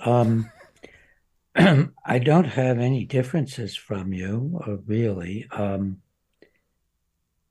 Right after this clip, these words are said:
one way I think about it, um, well, first of all, that Black and Bloody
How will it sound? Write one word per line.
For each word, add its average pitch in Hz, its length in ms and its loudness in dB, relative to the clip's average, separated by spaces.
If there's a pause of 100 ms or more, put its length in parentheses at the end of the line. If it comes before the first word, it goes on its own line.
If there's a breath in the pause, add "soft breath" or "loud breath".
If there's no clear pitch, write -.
(100)
one 147 340 4
way 135 260 4
I 113 100 2
think 160 380 0
about 98 460 -4
it, 110 280 -6 (140)
um, 95 640 -6
well, 117 120 -4
first 151 340 0
of 131 80 -4
all, 110 120 0
that 101 320 -4
Black 110 320 -2
and 98 100 -6
Bloody 98 320 -4